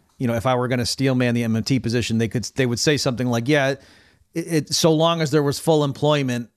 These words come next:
that's fine." You know, you could imagine if, you know, expectations were such, everyone saw it coming, blah, blah, blah, that prices were gently falling, and as long as there's full employment. But what we're talking about is we know in practice in the real world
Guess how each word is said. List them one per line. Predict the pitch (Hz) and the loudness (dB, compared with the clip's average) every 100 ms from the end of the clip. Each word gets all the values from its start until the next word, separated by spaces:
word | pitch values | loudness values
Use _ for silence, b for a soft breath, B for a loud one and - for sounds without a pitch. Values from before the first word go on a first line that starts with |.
| - | -8
that's | 139 139 - | -2 -2 -2
fine." | - 127 107 113 110 110 | -2 -2 -2 -2 -4 -6
You | 131 | -6
know, | 107 | -4
you | 117 120 117 | -2 -2 -2
could | 127 | 0
imagine | 123 123 123 120 | 0 0 0 -2
if, | 120 110 90 | -4 -8 -8
you | 127 107 | -4 -2
know, | |
expectations | 110 - 123 - 127 104 110 | -2 -4 -4 -2 -2 0 -2
were | 110 | -2
such, | - 113 120 | -2 -4 -2
everyone | 113 110 | -2 -2
saw | - 117 | -2 -2
it | - | -2
coming, | 120 110 | -2 0
blah, | 107 110 | 0 0
blah, | 110 | 0
blah, | 107 113 110 | 0 0 0
that | 101 101 B B B B B - | -2 -6 B B B B B -2
prices | 135 113 110 | 0 0 -4
were | 117 | -4
gently | 113 117 113 | -4 -4 -4
falling, | - 113 113 113 110 - b b | -2 0 0 0 -2 -6 b b
and | - 117 104 101 | -6 -2 0 -2
as | 107 | -2
long | 120 127 | -2 0
as | 113 | -2
there's | 107 | -2
full | 131 | -2
employment. | 120 117 131 113 | -2 -2 -2 -2
But | 117 | -4
what | 127 | -4
we're | 127 160 | 0 0
talking | 151 151 135 131 | 0 -2 -2 -4
about | 120 120 120 | -2 -2 -2
is | 113 107 | -4 -2
we | 123 | 0
know | 131 139 | 2 0
in | 131 123 | -2 -4
practice | 131 127 - 117 | 0 0 -2 -6
in | 117 | -4
the | 113 | -2
real | 127 120 | 0 0
world | 117 113 107 | 0 0 0